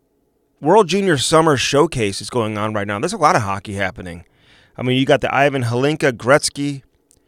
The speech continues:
the Hlinka Gretzky tournament going on. That's a U eighteen tournament. Um, and U S A, they don't send their players from the national team development program to the summer Hlinka Gretzky tournament, the U eighteen.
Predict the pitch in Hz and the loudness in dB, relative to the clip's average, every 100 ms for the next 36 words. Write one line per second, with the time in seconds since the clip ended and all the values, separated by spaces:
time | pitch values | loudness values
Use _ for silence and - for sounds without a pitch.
0 | _ 120 120 139 143 113 127 143 151 - | _ -8 -4 -2 -2 -2 0 0 -2 -2
1 | 139 135 135 131 131 131 127 135 131 107 | -2 0 -2 -2 0 0 0 -2 -2 -2
2 | 143 151 143 - 139 135 - 131 131 135 | 2 4 2 -2 -6 -4 -4 -2 -2 -6
3 | - _ _ _ _ _ _ _ _ _ | -10 _ _ _ _ _ _ _ _ _
4 | _ 113 110 107 104 104 - _ - 123 | _ -8 -4 -4 -4 -8 -16 _ -8 -4
5 | 120 170 170 135 143 135 131 156 156 - | 0 4 4 4 2 2 2 0 0 -2
6 | 143 143 113 127 120 117 113 104 - - | -2 -2 -2 2 4 4 0 -2 -8 0
7 | 147 143 127 127 120 120 127 117 117 127 | 2 2 0 -4 -2 0 0 0 -6 -4
8 | 120 107 113 117 107 110 113 113 110 113 | -2 0 0 0 -4 -4 -2 -2 -4 -6
9 | 104 98 - 123 113 101 _ _ _ _ | -8 -6 -4 -2 -2 -6 _ _ _ _
10 | _ _ _ _ _ _ _ - 135 147 | _ _ _ _ _ _ _ -8 -2 0
11 | 135 110 110 131 - 123 92 87 - 117 | 0 -2 4 4 2 -6 -10 -12 -8 -6
12 | 98 87 - _ _ _ _ _ _ _ | -6 -10 -14 _ _ _ _ _ _ _
13 | _ - - 120 123 127 131 117 - 131 | _ -20 -16 -10 -6 0 2 0 -2 -4
14 | 113 | -4